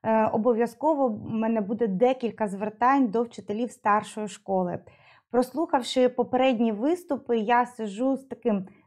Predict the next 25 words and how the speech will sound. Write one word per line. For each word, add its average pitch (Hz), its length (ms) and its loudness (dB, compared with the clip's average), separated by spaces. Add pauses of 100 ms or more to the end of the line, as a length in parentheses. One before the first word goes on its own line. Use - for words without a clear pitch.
завмиранням 254 920 4
серця, 254 600 -2
під 247 300 -2
враженням 262 760 4 (340)
того, 247 360 2
що 254 320 0
потрапила 247 880 4 (1200)
у 214 100 0
суспільство, 233 960 0 (420)
не 226 160 0
знаю, 202 560 2
вчителів, 240 600 2
таких - 400 0
вишуканих 240 720 2
вчителів 247 460 0
математики. 240 720 2
Ви 220 120 2
до 233 140 2
ме-, 269 380 2
ви 220 180 2
для 240 180 2
мене 277 300 4
якісь 226 280 -4
такі 247 240 -2
недоторкані. 226 1200 2